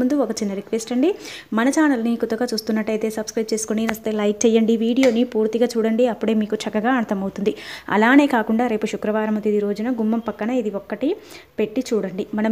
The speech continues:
ఏంటంటే శుక్రవారం తిథిని మనం చాలా గొప్పగా చెప్పుకుంటూ ఉంటాము. నార్మల్గా వచ్చేసి శుక్రవారం తిథి రోజున గుమ్మం పక్కన అంటే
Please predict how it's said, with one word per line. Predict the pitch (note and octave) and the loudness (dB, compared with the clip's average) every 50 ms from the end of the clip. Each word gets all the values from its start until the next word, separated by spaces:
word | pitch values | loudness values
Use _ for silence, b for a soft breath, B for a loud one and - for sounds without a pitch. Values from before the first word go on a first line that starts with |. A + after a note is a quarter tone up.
| A3+ | 2
ఏంటంటే | A#3+ C4+ C4+ D4 B3 A3+ - B3+ B3 | 2 2 2 2 0 0 0 -2 -2
శుక్రవారం | - G#3 - A3+ A#3 A#3+ B3 A#3+ B3 A#3 A#3+ | -2 -6 -4 -2 -2 0 0 0 0 0 0
తిథిని | G#3+ G#3 G#3 G#3 B3 C#4+ C4 | 2 0 2 2 4 4 2
మనం | A3+ G#3+ G#3 - | 2 0 -2 -4
చాలా | - G3+ F#3+ G3+ G#3+ G3 G#3 | -6 -8 -4 -4 -2 -2 -2
గొప్పగా | G3+ - - A3 A3+ A3+ A3+ - | -4 0 0 0 0 0 -2 -4
చెప్పుకుంటూ | G#3+ - G3 - G3+ G3+ - A#3 G#3 | -8 -8 -6 -4 -4 -2 0 0 -2
ఉంటాము. | F#3+ F3 - F#3+ F#3+ F#3+ - - G#3+ G3+ | -2 -4 -6 -6 -6 -6 -6 -6 -6 -4
నార్మల్గా | G3 G3 G3+ G#3 A3 A3 A3 A3+ G3+ | -4 -2 0 0 0 2 2 2 2
వచ్చేసి | G#3 G#3 - A#3 A3+ A3 A3+ G4+ A4+ B B B B B B B B - - | 2 2 2 2 2 2 0 -4 -4 B B B B B B B B -4 -2
శుక్రవారం | A#3 A3+ - B3+ B3 B3 B3+ C4+ C4 A#3+ G#3+ A#3+ | -2 2 4 4 4 6 4 2 2 2 2 2
తిథి | A3 A3 G#3+ | 4 4 6
రోజున | A3 A3 F#3+ A3+ B3 C#4 A#3+ G#3+ | 4 4 4 4 2 2 2 2
గుమ్మం | G#3 G#3 G#3+ A#3 A3 - G#3+ | 2 2 2 2 2 0 -4
పక్కన | G3+ - - G#3+ G#3+ A#3 A#3+ A#3 A#3+ - - G#3+ | -6 -2 0 2 4 6 6 4 2 -2 -4 -2
అంటే | G#3+ F#3+ C4+ | 2 4 4